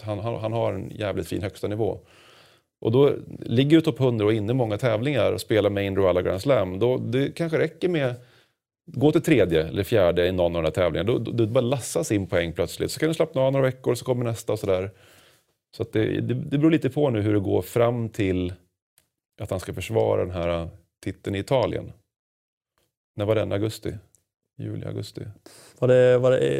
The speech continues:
Speaker 2: efter Båstad i alla fall?
Speaker 1: Ja, när han
Speaker 2: Ja.
Speaker 1: vann Robin hans första titel tillsammans där.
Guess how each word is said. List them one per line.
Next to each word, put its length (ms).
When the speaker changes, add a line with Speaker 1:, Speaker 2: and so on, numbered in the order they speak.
Speaker 2:
efter 460
Båstad 360
i 20
alla 120
fall? 160
Speaker 1:
Ja, 220
när 120
han 80
Speaker 2:
Ja. 160
Speaker 1:
vann 280
Robin 240
hans 160
första 400
titel 360
tillsammans 420
där. 360